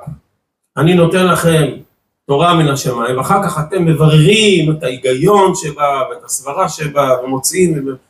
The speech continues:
ומבררים אותה מלמטה, זה דבר בארץ. ודאי שהארץ הזאת היא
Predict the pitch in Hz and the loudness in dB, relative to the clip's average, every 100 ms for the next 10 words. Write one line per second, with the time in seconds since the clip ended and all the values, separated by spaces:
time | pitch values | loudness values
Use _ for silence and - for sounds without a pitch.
0 | _ 139 135 151 170 208 180 160 165 180 | _ -2 2 2 4 4 2 0 0 2
1 | 190 143 139 139 156 - _ _ _ _ | 4 4 2 -2 -8 -12 _ _ _ _
2 | _ - 135 - - 214 101 - - - | _ -12 -10 -8 -6 -6 -6 -8 -12 -12
3 | - - _ _ _ _ _ 147 185 262 | -14 -14 _ _ _ _ _ 2 2 2
4 | 269 233 214 190 160 160 202 196 - 165 | 0 0 2 2 0 0 0 0 -2 0
5 | 165 - | 0 -2